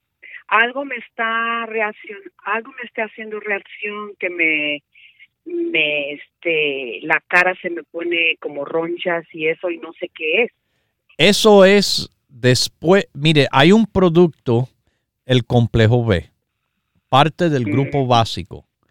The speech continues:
Speaker 2: Nuestro
Speaker 1: Ujú.
Speaker 2: complejo B, yo no hago excusas, yo le digo bien claro, es súper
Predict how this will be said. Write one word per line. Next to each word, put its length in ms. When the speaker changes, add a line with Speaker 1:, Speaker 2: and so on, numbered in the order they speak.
Speaker 2:
Nuestro 380
Speaker 1:
Ujú. 60
Speaker 2:
complejo 520
B, 200
yo 160
no 180
hago 160
excusas, 560
yo 100
le 140
digo 300
bien 240
claro, 420
es 120
súper 840